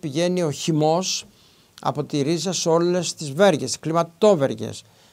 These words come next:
Λοιπόν, αυτή την ειρήνη σας δίνω. Τότε θα έχετε πραγματική ειρήνη. Γι' αυτό τους είπε, «Μείνατε εν εμή, καγώ εν ημίν».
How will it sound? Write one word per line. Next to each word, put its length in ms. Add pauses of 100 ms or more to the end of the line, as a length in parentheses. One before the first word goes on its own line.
(200)
Λοιπόν, 320
αυτή 220
την 160
ειρήνη 240
σας 280
δίνω. 460
Τότε 280
θα 140
έχετε 260
πραγματική 640
ειρήνη. 380 (280)
Γι' 160
αυτό 220
τους 200
είπε, 300 (300)
«Μείνατε 760
εν 220
εμή, 440 (320)
καγώ 680 (160)
εν 200
ημίν». 320